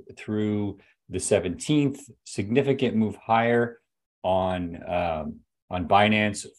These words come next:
for Bitcoin. That is super bullish. Obviously, any move higher is bullish, but when the volume doesn't cooperate, you can see here at the bottom of my screen that, let me see if I can zoom in a little.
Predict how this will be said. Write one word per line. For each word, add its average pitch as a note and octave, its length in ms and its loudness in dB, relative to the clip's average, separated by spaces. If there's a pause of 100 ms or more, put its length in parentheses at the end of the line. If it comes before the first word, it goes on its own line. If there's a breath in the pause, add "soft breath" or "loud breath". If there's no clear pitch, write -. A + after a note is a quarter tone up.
for - 260 0
Bitcoin. A2+ 680 2 (200)
That G#2+ 300 8
is G#2 260 0
super A#2+ 380 0
bullish. A2+ 600 4 (300)
Obviously, D#3 440 4
any C3+ 140 0
move B2 180 0
higher G2 320 0
is F2+ 100 -8
bullish, A2+ 420 2 (220)
but A2+ 400 4 (380)
when G2 180 -6
the F#2+ 80 -6
volume A2 800 2
doesn't G#2+ 280 0
cooperate, G#2+ 480 2
you F2+ 60 -10
can G2+ 140 -8
see C3 120 0
here B2+ 120 4
at A2 100 2
the F#2+ 60 0
bottom G2+ 320 6
of F#2 160 -2
my F2 180 -4
screen G2 760 0 (460)
that, F#2 540 4
let - 100 -12
me - 80 -10
see - 140 -6
if F#2 80 -4
I F2+ 80 -2
can F2+ 160 -6
zoom E2 240 -4
in D#2+ 100 -6
a D#2 80 -8
little. E2 240 -8